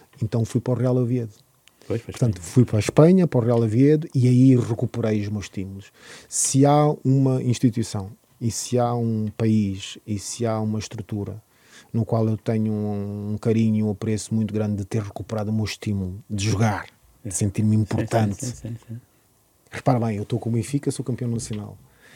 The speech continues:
Speaker 1: Eh, s-, não me deixam sair para Parma. Passado um ano, sou depois emprestado ao Bari. Depois quero voltar ao Benfica, a porta está fechada. Vou para o Real Oviedo para refazer a minha carreira.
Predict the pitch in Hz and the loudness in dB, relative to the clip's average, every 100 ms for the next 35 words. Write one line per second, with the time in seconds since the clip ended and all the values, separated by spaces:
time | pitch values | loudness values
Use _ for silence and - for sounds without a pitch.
0 | - - 123 117 117 - - - 127 123 | -14 -8 -6 -4 -6 -10 -18 -8 0 4
1 | 123 120 127 131 139 - 131 143 131 123 | 6 6 4 6 4 6 6 4 2 0
2 | 110 98 95 95 - - - - 123 - | 0 -4 -10 -14 -20 -20 -20 -2 2 4
3 | 135 131 131 143 160 160 156 - - 143 | 6 8 8 8 8 6 2 -4 4 8
4 | 139 143 117 104 143 156 139 143 135 127 | 8 4 0 0 2 2 0 0 0 0
5 | - 147 160 151 131 127 120 104 98 - | -2 0 0 0 0 0 0 -2 -6 -12
6 | - - - 120 151 - 147 143 139 143 | -20 -12 -2 4 4 6 6 6 4 4
7 | 139 131 165 156 165 156 - 381 - 160 | 4 4 2 4 4 4 0 -6 -4 0
8 | 147 135 - 139 147 147 143 143 - 139 | 0 0 0 4 6 8 8 6 6 4
9 | 117 101 98 - - - - - 127 120 | 4 0 -4 -12 -20 -20 -10 -8 -6 -10
10 | 151 156 - - 147 107 151 151 147 160 | -14 -16 -16 -6 0 8 10 12 10 12
11 | 160 135 147 185 156 160 135 - 147 160 | 12 12 12 10 8 6 6 8 8 10
12 | 170 160 151 151 131 110 | 8 8 6 6 6 2